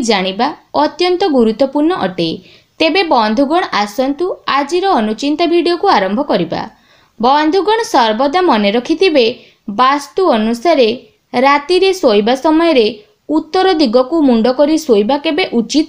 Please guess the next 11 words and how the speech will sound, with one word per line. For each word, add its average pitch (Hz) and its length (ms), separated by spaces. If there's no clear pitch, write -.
ନୁହଁ। 208 240
ଏହାଦ୍ୱାରା 311 640
ନିଦ୍ରାହୀନତା, 254 720
ମୁଣ୍ଡ 262 320
ବିନ୍ଧା 214 360
ଏବଂ 349 360
ମାନସିକ 247 540
ରୋଗ 190 200
ସଦାସର୍ବଦା 349 880
ଦେଖା 233 340
ଦେଇଥାଏ। 208 500